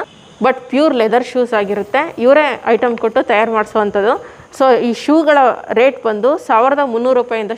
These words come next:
ಶುರು ಆಗುತ್ತೆ. ಸಾವಿರದ ಮುನ್ನೂರು, ಸಾವಿರದ ನಾನ್ನೂರು, ಸಾವಿರದ ಐನೂರು, ಸಾವಿರದ ಏಳ್ನೂರು, ಸಾವಿರದ ಏಳ್ನೂರು. ಈ ರೇಂಜ್‌ನಲ್ಲಿ ನಿಮಗೆ ಪ್ಯೂರ್ ಲೆದರ್ ಶೂಸ್‌ಗಳು ಸಿಗುತ್ತೆ. So, ಯಾರಿಗಾದ್ರೂ ಇಷ್ಟ ಇದ್ರೆ, ಯಾರಿಗಾದ್ರೂ ಲೆದರ್ ಪ್ರಾಡಕ್ಟ್ಸನ್ನು ಬಳಸಬೇಕು ಅಂತ ಅಂದ್ಕೊಂಡಿದ್ರೆ,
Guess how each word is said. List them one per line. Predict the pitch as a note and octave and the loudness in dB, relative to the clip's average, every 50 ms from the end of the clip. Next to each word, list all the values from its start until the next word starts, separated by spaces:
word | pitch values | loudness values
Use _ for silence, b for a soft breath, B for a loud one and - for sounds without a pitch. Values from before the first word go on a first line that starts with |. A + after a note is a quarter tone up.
| - | -8
ಶುರು | - G#3 G3+ | -8 -6 -4
ಆಗುತ್ತೆ. | F#3+ F#3 F#3 F#3+ F#3 F#3+ F#3 | -4 -4 -4 -6 -8 -10 -10
ಸಾವಿರದ | - - A3 A3+ B3 B3+ C4+ | -4 0 0 2 2 2 0
ಮುನ್ನೂರು, | B3 A#3 A#3 A3+ A3+ A3+ A#3 B3 D#4+ | -2 -2 -4 -4 -4 -2 -2 -4 -4
ಸಾವಿರದ | - - G#3 G#3 G#3+ A3 G#3+ | -2 0 0 0 0 0 -2
ನಾನ್ನೂರು, | A3 G#3 G#3 G#3+ A3 A3 A3+ | -4 -4 -4 -2 -2 -2 -2
ಸಾವಿರದ | A#3 - A#3+ G#3 G#3 A3 G#3+ A3 | -2 0 0 2 2 2 2 0
ಐನೂರು, | G#3+ G#3+ G#3 G#3+ G#3+ A3 A3 | 0 0 0 -2 -2 -2 -2
ಸಾವಿರದ | A3 - G3+ G3+ G#3 G3+ G#3+ | 0 0 0 0 0 2 0
ಏಳ್ನೂರು, | G#3 G3+ G3+ A#3+ B3 C#4 E4+ | 0 0 0 -2 -4 -4 -4
ಸಾವಿರದ | E4+ - B3 G#3+ G#3+ G3 | -4 -2 0 0 0 0
ಏಳ್ನೂರು. | G#3 G3+ G3 G3 G3 F3+ - - B B B B B B B | 0 -2 -2 -2 -4 -6 -8 -8 B B B B B B B
ಈ | A#3 C4 D4+ D#4+ | 0 2 4 4
ರೇಂಜ್‌ನಲ್ಲಿ | D4+ C#4+ C4+ B3 - - B3 A#3 A3+ A3 A3 | 4 4 2 0 -4 -6 -8 -4 -4 -2 -2
ನಿಮಗೆ | A3 G#3+ G#3+ G#3+ C#4+ | -4 -4 -4 -4 -4
ಪ್ಯೂರ್ | D#4+ D#4 - - A#3+ C4 D4+ D#4+ D#4 C4 | -4 -6 -8 -8 -4 -2 0 0 0 0
ಲೆದರ್ | A#3 G#3+ G3 A3 A#3 A3+ | 0 0 0 0 -2 -2
ಶೂಸ್‌ಗಳು | - - A#3+ A#3+ A3 - - A3+ A3 | -2 -2 -2 -2 0 0 0 -2 -2
ಸಿಗುತ್ತೆ. | A3+ - G#3+ F3+ G#3 - - D4 G4+ B B B B B B B - | -2 -4 -4 -4 -2 0 0 -2 -2 B B B B B B B 0
So, | C#4 C#4+ | 2 4
ಯಾರಿಗಾದ್ರೂ | C4 A3 A3 A3 A3+ A#3 A#3+ A#3 C4 D4 C#4+ - - - - - - | 4 4 4 2 2 2 2 2 2 0 0 -2 -6 -12 -20 -16 -14
ಇಷ್ಟ | A#3+ - - - | -14 -8 -2 0
ಇದ್ರೆ, | D4 C4 A#3 G#3+ A3+ A3+ A3 | 0 0 0 0 0 -2 0
ಯಾರಿಗಾದ್ರೂ | G#3 G3+ G3+ G#3 G#3 A3+ A3+ A3+ A#3+ A#3+ A3+ | 0 0 0 0 0 0 2 4 4 2 2
ಲೆದರ್ | G3+ G#3 G3+ G#3+ A#3 A#3 | 2 0 -2 -2 -2 -2
ಪ್ರಾಡಕ್ಟ್ಸನ್ನು | - A#3 A3+ A3+ A3 - - A3+ A3 A3+ G#3+ | -2 -2 -2 -2 -4 -6 -6 -6 -4 -4 -4
ಬಳಸಬೇಕು | F#3 F#3+ F#3 G#3+ G#3+ - A#3+ A#3 A#3+ A#3+ | -2 -2 -2 -2 -2 -4 -4 -4 -4 -4
ಅಂತ | A#3 A3 G#3+ | -6 -4 -2
ಅಂದ್ಕೊಂಡಿದ್ರೆ, | A3 G3+ G#3 A#3 A3+ C4 A#3+ G#3+ G#3 G3+ F#3 G#3 G#3+ G3+ | -2 -2 -2 -2 -2 -2 -2 0 -2 -2 -2 -2 -4 -4